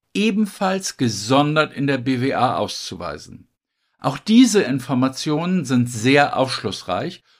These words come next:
und für deinen Steuerberater ist es überhaupt kein Problem, sie gesondert auszuweisen. Aber kommen wir zurück zur Frage: Wie sieht dein Privatpatientenumsatz im Vergleich zum Umsatz der gesetzlich versicherten Patienten aus?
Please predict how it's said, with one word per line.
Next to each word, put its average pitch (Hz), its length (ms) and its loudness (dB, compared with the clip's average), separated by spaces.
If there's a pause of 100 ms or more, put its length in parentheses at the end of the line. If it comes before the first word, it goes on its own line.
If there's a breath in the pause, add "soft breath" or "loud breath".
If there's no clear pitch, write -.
und 143 160 -8
für 175 120 -4
deinen 135 260 2
Steuerberater 127 1000 0
ist 131 180 -6
es 127 220 -8 (140)
überhaupt 220 560 2
kein 120 200 -6
Problem, 113 540 -6 (220 soft breath)
sie 127 320 -4
gesondert 117 520 -2
auszuweisen. 85 800 -4 (380)
Aber 220 200 4
kommen 226 320 0
wir 220 120 4
zurück 202 480 -2
zur 139 220 -4
Frage: 107 640 -2 (600)
Wie 240 360 4
sieht 185 460 -4
dein 170 300 0
Privatpatientenumsatz 123 1700 -4
im - 100 -6
Vergleich 107 760 -6
zum 120 300 -8
Umsatz 123 560 0
der 135 140 -2
gesetzlich 160 580 -4
versicherten 95 800 -12
Patienten 101 640 -8
aus? - 400 -16